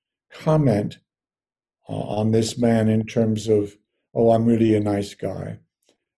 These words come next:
because he wasn't. And I also feel that it was my obligation to Aaron and my colleagues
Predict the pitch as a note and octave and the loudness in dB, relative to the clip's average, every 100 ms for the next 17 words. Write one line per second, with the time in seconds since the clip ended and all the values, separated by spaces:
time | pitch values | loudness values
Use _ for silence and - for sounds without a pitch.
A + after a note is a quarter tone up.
0 | _ B2 A#2 A#2+ - B2 A2+ A2+ A2+ F#2+ | _ -4 0 0 0 -2 0 2 2 0
1 | G#2+ C3 - A#2 A2+ A#2 A#2 B2 C3 C3 | -6 -8 -8 -4 0 2 2 4 2 0
2 | A#2+ A2 - B2+ A#2 A#2 A#2 _ _ _ | -2 -2 -4 0 2 0 -4 _ _ _
3 | _ _ _ _ _ _ _ _ A2+ A2+ | _ _ _ _ _ _ _ _ -2 2
4 | A2+ A2 A2+ G#2+ A2 A2 A2 A2 A2+ - | 2 2 -2 -2 -2 0 2 2 0 0
5 | A2 G#2+ G#2+ G#2 A#2 C3 C3 A2+ G#2+ G#2+ | 0 0 -4 0 0 0 -4 -4 -6 -4
6 | A2 G2 A2 B2 G#2+ G#2+ A2 _ _ _ | -4 -2 0 0 0 -4 -8 _ _ _
7 | _ _ _ - B2 C3+ B2+ A2+ A2 - | _ _ _ -2 2 2 2 2 0 0
8 | C3+ C3 F#2+ G#2+ C3 - - | 2 2 0 -2 -8 -14 -18